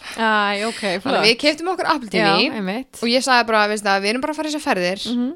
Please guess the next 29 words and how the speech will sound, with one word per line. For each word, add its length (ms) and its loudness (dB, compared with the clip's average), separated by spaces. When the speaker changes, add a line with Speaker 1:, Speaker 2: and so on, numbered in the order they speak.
Speaker 2:
við 140 -4
slum 160 -4
bara, 320 2
í 40 -6
staðan 280 0
fyrir 120 -2
að 20 -2
vera 160 0
með 140 -2
eitthvað 120 -8
svona, 160 -6
á, 140 -4
fimmtán 380 -8
skona, 360 -8
þú 220 -10
veist, 180 -4
þak 360 2
og 100 -4
reyna 200 0
að 40 -12
finna 240 -4
eitthvað 180 -8
sem 120 -6
gleður, 340 -2
þá 40 -20
var 160 2
ég 80 0
bara, 140 0
við 120 2